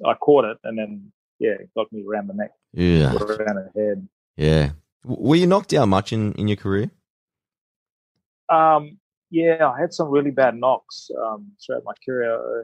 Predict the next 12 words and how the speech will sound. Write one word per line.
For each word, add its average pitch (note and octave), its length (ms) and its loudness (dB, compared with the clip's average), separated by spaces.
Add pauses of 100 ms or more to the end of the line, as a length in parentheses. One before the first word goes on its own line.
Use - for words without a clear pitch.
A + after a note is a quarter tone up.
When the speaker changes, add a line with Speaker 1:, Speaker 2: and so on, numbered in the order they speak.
Speaker 1:
had B2 100 -2
a G2+ 180 -12
head A#2+ 140 -6
clash B2+ 260 -8
with A2 100 -14
David A2+ 340 2
Ball, A#2+ 320 6
and A2+ 120 -4
then, A2 280 -6
um, G#2 300 -6 (100)
there's A2+ 280 0
one, A2+ 420 0